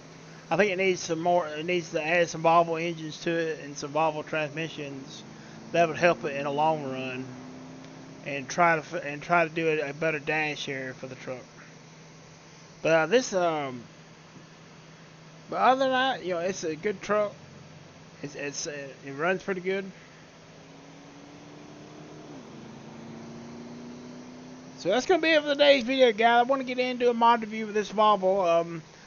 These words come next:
there is another one out there we're gonna take a look at, uh, a little bit later. Uh, another Volvo V N N. This is another six sixty model that has come out. We're gonna take a look at that one too.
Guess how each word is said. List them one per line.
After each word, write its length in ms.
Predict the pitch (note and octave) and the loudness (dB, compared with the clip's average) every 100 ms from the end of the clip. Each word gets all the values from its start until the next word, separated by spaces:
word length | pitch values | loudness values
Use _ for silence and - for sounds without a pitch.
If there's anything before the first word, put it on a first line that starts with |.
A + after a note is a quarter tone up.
| - | 4
there 100 | G3+ | 8
is 160 | C#4+ | 8
another 260 | C#4+ D4+ C#4 | 10 8 8
one 100 | C4+ | 6
out 180 | B3 B3 | 4 6
there 160 | A#3+ | 6
we're 140 | A#3 A3+ | 6 4
gonna 100 | A3 | 4
take 220 | A#3 A3 | 4 6
a 60 | F#3+ | 4
look 280 | G#3 G3+ | 2 4
at, 200 | F3+ E3+ - - - - - - - | 6 6 4 -10 -18 -18 -18 -12 0
uh, 300 | D#3 D#3+ D3+ | 6 6 6
a 40 | |
little 140 | D3+ F3+ | 2 0
bit 160 | F3 | 0
later. 380 | D#3+ E3+ F#3+ A3+ - - - - | 4 6 6 2 -4 -16 -12 -2
Uh, 60 | |
another 380 | D#3+ D#3+ F3 F3+ | 2 2 4 6
Volvo 360 | F3 F3+ F3+ F3 | 10 10 10 6
V 160 | F#3 | 4
N 100 | F3+ | 2
N. 300 | F#3 F#3+ G#3+ F#3 | 2 0 -2 -8
This 160 | D#3+ - | -12 -10
is 80 | D#3+ | -6
another 220 | E3+ F#3 | 0 0
six 260 | D#3+ - F#3 | 0 -4 -2
sixty 380 | - G3+ G3 G3 | 0 -2 -2 -2
model 380 | F#3 G3 G3 G3+ - - - - - | 2 4 2 -2 -12 -20 -20 -12 -4
that 80 | |
has 220 | D#3 F3 - | 2 2 4
come 200 | G3 F3+ | 4 6
out. 240 | F#3 F#3+ - - - - - - - - | 4 2 -6 -16 -16 -16 -14 -14 -14 -8
We're 80 | F#3+ | -4
gonna 80 | G3 | 2
take 220 | G#3+ F#3+ | 4 4
a 20 | |
look 160 | F3+ - | 0 -2
at 80 | - | 0
that 220 | F#3+ F3+ | 0 0
one 100 | D3+ | -2
too. 300 | G3+ A3+ C4+ | 2 2 2